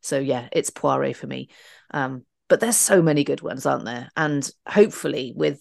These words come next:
you know, the, the love surrounding The Glass Onion and various other Rian Johnson mysteries, um, we'll get more, more different and weird detectives that I'm, I, you know, I love Ace Ventura, Pet Detective,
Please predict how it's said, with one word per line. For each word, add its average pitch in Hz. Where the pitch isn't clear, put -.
you 151
know, 131
the, 139
the 143
love 156
surrounding 131
The -
Glass 139
Onion 127
and 123
various 131
other 131
Rian 143
Johnson 139
mysteries, 147
um, 151
we'll 170
get 185
more, 180
more 175
different 175
and 147
weird 160
detectives -
that 90
I'm, 139
I, -
you 214
know, 170
I 165
love 214
Ace 214
Ventura, 208
Pet -
Detective, -